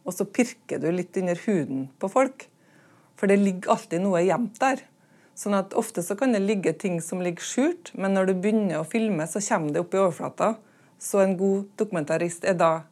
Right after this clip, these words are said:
i stand til å på en måte dokumentere det, da, og gripe det som kommer opp til overflata. For det er ingenting som forsvinner, det er der alltid, liksom. Hvis det er en,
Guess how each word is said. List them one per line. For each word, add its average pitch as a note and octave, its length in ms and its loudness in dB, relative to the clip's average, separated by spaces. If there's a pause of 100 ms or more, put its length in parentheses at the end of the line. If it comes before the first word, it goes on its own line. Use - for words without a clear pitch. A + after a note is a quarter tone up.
(180)
i F#3+ 60 -6
stand E3 560 -4
til A#3+ 180 2 (500)
å F3 120 2
på F3 140 0
en F3 160 0
måte F3+ 260 -4
dokumentere D3 500 -6
det, E3 120 -4
da, G#3 120 -2 (380)
og F3 120 -2
gripe G3+ 380 0
det G#3+ 160 -2
som A#3 120 -2
kommer F3+ 260 0
opp D#3 80 -10
til F3 140 4
overflata. C3 400 -6 (680)
For G3 80 0
det G3+ 80 6
er A#3+ 80 8
ingenting G3+ 300 4
som F#3+ 140 -4
forsvinner, A3+ 640 0
det G#3 200 6
er D3 80 4
der C#3+ 180 2
alltid, G#3+ 300 -4
liksom. G3 320 -2
Hvis F#3 200 -4
det E3+ 140 2
er D3 120 -2
en, D3 160 -4